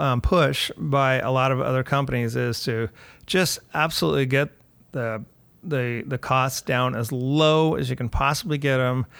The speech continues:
um, get profits as high as we can possibly, as they can possibly get 'em. And then also, it is a super competitive, like, you know, if, like, take the mallard floater, for example. And, you know, I think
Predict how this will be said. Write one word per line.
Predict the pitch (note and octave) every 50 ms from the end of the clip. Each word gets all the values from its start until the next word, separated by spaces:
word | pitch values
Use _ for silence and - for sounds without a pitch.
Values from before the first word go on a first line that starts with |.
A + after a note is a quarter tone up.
| - - - - -
um, | - C3+ C3+ C3 B2+ C3
get | B2 C#3+ - -
profits | - D3 C#3 D3 C#3+ D#3+ C#3 -
as | - C3+ -
high | - C3+ C#3 C#3 C#3 C#3
as | C#3 B2+
we | C3+
can | C3+ C3+
possibly, | - - C3 C3 B2 - - C#3+ - -
as | - C#3 B2
they | B2 B2 A#2+
can | - C3+ C3 A#2+ - -
possibly | - - C3+ C3+ C3 - C#3 C3+ C3
get | B2+ C3 B2+ B2+
'em. | B2+ A#2+ B2 A#2+ A#2 - - _ _ -
And | C#3 C3 C3 C3 C3+
then | C3 C3+ C#3
also, | C#3+ D#3+ F#3 F3 - - D#3 D3+ D3+ D3 D3 D3+ C3 - - - - - - - - - - - - - - - -
it | - D#3+ D3+
is | D3+ D3+ C3+ B2
a | C#3+ C#3+ C#3 B2
super | - - - E3+ C#3+ - D#3+ D3
competitive, | - D3 C3+ - - - D3+ D3 D3 C#3+ D3+ C#3+ C3 B2+ A#2+ A2+ A#2+ C#3
like, | D3+ C3 C3 - - -
you | - E3+ D#3
know, | C#3+ C#3
if, | C3+ C3 B2+ C#3 - D#3
like, | D#3 C#3+ C3+ B2+ - - - G3 -
take | - - E3 C#3+
the | - C#3+
mallard | C#3 C#3+ C#3+ C#3+ C#3+ C3+ C3 -
floater, | - D3+ C#3+ C#3 C3 C3 B2+
for | - - C3+
example. | B2 A#2 A#2 A#2 A#2 A2+ - B2 A#2 A#2 A2+ - - - - - - - _ -
And, | D3 C#3+ D3 C#3+ C#3 C#3 C3 - - _ _ _ _
you | F3 D#3+
know, | C#3+ C3+ C3
I | B2+ C#3+ D3
think | - - E3+ D3+